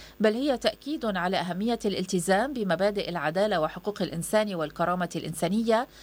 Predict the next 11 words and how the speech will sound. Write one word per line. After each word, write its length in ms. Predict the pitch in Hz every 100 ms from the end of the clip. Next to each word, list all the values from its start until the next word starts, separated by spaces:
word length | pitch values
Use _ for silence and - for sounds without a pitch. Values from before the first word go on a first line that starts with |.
| - - -
وتذكير 540 | 208 214 - 330 277
للعالم 680 | 247 233 202 175 127 - -
بضرورة 540 | 185 202 180 190 202 190
الوقوف 600 | 190 165 - 233 269 -
في 220 | 240 - 180
وجه 300 | 190 196 160
كل 260 | - 294
أشكال 480 | - 165 - 208 175
العنف 340 | 135 208 240
والتطرف 640 | 196 175 202 196 233 240 247
والإقصاء. 520 | 247 233 - -